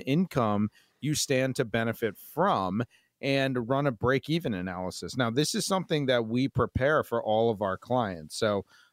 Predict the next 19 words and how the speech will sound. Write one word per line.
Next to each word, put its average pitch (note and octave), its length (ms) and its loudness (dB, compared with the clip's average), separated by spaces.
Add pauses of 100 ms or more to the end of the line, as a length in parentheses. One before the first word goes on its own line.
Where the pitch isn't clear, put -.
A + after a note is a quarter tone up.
(100)
um, G#2+ 440 0
you D#3+ 140 2
know, D3 260 0
you'll D#3 160 4
get E3+ 220 0
more D#3 300 4
out D#3 100 4
of C#3 80 -4
Social D#3 160 -2
Security C#3+ 400 0
if B2 140 -4
you A#2 120 -2
wait. C3+ 360 2 (260)
The A#2 60 -6
question D#3+ 340 0
is, F#3 160 0
can C#3+ 240 -2
I C3+ 140 2
afford A#2 640 -2